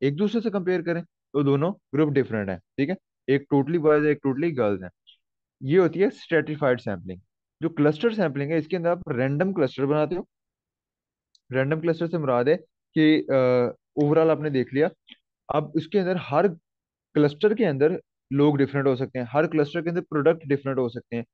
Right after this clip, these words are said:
लेकिन जब आप overall देखते हो सारे groups को, cluster one, cluster two की ही तरह का लगता होता है, क्लस्टर two, cluster three ही की तरह का होता है। Overall जब average एक answer आता है ना, एक होता है कि overall देखना, अ, मतलब सिंगल सिंगल को दे-, जाके देखना। अब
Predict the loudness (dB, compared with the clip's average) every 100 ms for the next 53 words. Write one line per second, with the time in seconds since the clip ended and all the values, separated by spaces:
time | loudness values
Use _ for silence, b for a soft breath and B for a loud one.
0 | _ _ -4 0 0 0 -4 _ 0 2
1 | 2 2 4 4 2 0 -2 0 0 2
2 | 0 0 -2 -2 -2 -2 -2 _ _ _
3 | -4 -2 0 0 0 0 -2 -2 -2 -4
4 | -4 -2 -2 0 0 0 0 0 2 2
5 | 0 -4 _ _ -4 -4 -6 -4 -2 -2
6 | -6 -2 -2 -2 -6 -4 0 0 0 0
7 | -2 -2 -2 -4 -6 -12 _ _ 0 2
8 | 6 4 4 2 -2 -2 0 0 0 -2
9 | -6 -6 -8 -6 -2 0 -2 -6 -8 _
10 | _ -4 -2 0 2 2 4 4 4 2
11 | -2 -4 -6 _ _ -4 -2 -2 -2 2
12 | 2 2 0 2 2 0 2 0 0 -4
13 | -6 -6 -6